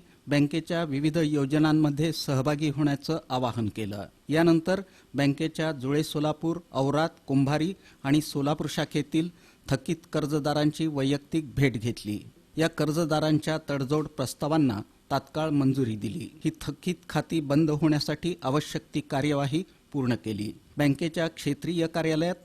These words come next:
सर्व शाखाधिकाऱ्यांची बैठक घेऊन सोलापूर, सांगली आणि सातारा जिल्ह्यातील शाखांचा आढावा घेतला. या बैठकीत उत्कृष्ट कार्य केलेल्या शाखांना शाखाधिकारी आणि कर्मचाऱ्यांना प्रमाणपत्र देऊन गौरवण्यात आलं.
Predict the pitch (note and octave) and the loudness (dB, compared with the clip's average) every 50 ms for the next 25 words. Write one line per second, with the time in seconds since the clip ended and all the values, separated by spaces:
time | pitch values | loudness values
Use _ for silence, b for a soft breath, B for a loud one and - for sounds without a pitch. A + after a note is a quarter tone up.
0 | - _ - - - D#3+ D#3 D#3+ D#3+ E3 D#3 - - C#3 C#3+ - D3 D#3 D#3 D3+ | -20 _ -14 -6 -4 -2 -2 0 0 -2 -4 -4 -4 -6 -4 -2 -2 -2 -2 -2
1 | - - E3 D#3 D#3 D#3 D#3 D#3 - - E3 D#3+ D#3 D3+ C3+ C3 C3 - E3+ D3+ | -2 -2 0 0 2 2 0 0 0 -2 -2 -2 0 0 0 0 0 0 -2 -4
2 | D3 C3 C#3+ D#3 F3+ C#3+ G2 F2+ - B B B B B - - D3+ C#3+ D3+ D#3 | -2 -2 0 2 2 2 2 0 -4 B B B B B -6 -2 2 2 2 2
3 | D3+ - E3 D#3+ D#3 D3+ - - C#3+ C3+ C#3 C#3+ D#3 D#3 D3+ D3+ D#3+ D3+ D3+ - | 2 0 -2 -2 -2 0 0 2 4 4 6 6 4 4 6 6 6 4 4 0
4 | - C3+ C3 - D3+ D3 D#3 C#3 C#3 D3 C3+ D3 D3 D3 C#3+ - D#3 D3 D3+ - | -4 -6 -2 -2 0 0 0 0 -2 0 0 0 0 0 0 0 -2 -2 -2 -4
5 | - C3 B2+ - - D#3 C#3+ C#3 - - D#3 - - - C3+ B2+ C3+ B2 A#2+ G#2+ | -4 -4 -4 -2 -2 0 0 0 0 -2 -4 -4 -4 -2 0 0 2 2 0 0
6 | G2 G2+ - - G2+ G2 - - - _ - D3 D3 C3 C3+ C#3 C#3 - D3 - | -2 -4 -4 -4 -6 -6 -6 -8 -10 _ 0 0 0 2 0 -2 -2 -4 -4 -4
7 | F3+ F#3 - - B B B B B D3 C3+ - - - E3 D#3 - - - D#3+ | -4 -4 -4 -8 B B B B B -8 -8 -8 -8 -8 -8 -8 -6 -6 -6 -6
8 | D#3+ - - - - E3+ E3+ E3 D#3+ D#3 - - D#3 D3 D3+ D3+ D3 D#3 D#3 D3 | -6 -6 -4 -2 -2 0 0 0 -2 -4 -4 -4 -2 0 0 0 0 0 -2 -2
9 | - - D3+ C#3+ - - E3 D#3 A#2+ G#2+ G#2 - B B B B B - - C#3 | -2 -2 -2 0 0 0 2 2 2 2 0 -4 B B B B B -6 -4 -4
10 | C3 - D#3 D3 D3 D3+ - - D3+ D#3 E3+ G3 B B B B _ - C3+ C#3+ | -2 -2 -2 -2 -2 -2 -2 -2 -2 -2 -2 -4 B B B B _ -2 0 2
11 | D3 - - C#3 C#3 D3+ D3+ - E3 D#3 D#3+ D#3+ C#3+ A#2+ G#2 G2+ - B B B | 2 2 0 2 2 2 2 4 2 0 2 2 2 2 0 -2 -6 B B B
12 | B - C3+ C3+ D3 D3+ D3 C#3+ D#3 C#3 - D3+ D3 C#3 C#3+ D#3 E3+ F#3 F3 - | B -4 0 2 4 2 2 0 -2 -4 -4 -4 0 0 2 2 2 0 -2 -4
13 | - C#3+ C3+ C3 B2+ B2+ A#2+ A2+ A2 - A#2 G2+ G2+ G#2+ | 0 2 4 4 4 4 4 2 0 -2 -4 -6 -6 -6